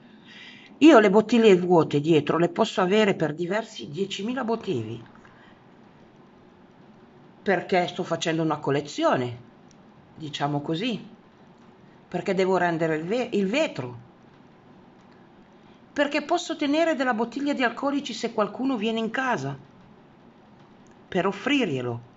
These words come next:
Non io, eh, naturalmente, perché io non bevo e non ho bottiglie di alcolici. Perché questi sca-, cambi di umore che ci sono,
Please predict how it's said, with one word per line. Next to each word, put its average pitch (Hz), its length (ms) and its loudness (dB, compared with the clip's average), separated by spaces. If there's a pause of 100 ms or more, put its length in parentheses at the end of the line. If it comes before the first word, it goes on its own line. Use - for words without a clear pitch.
(800)
Non 151 260 -2
io, 156 260 2
eh, 156 80 -2
naturalmente, 160 640 -2
perché 143 400 -6
io 190 220 2
non 185 360 0
bevo 160 420 0
e - 80 -4
non 147 180 -2
ho 143 60 0
bottiglie 143 400 -4
di 131 120 -4
alcolici. 95 580 -6 (1900)
Perché 294 540 0
questi 285 400 -2
sca-, - 500 2
cambi 180 720 2
di 220 240 6
umore 247 600 10
che 220 140 0
ci 226 140 0
sono, 151 640 2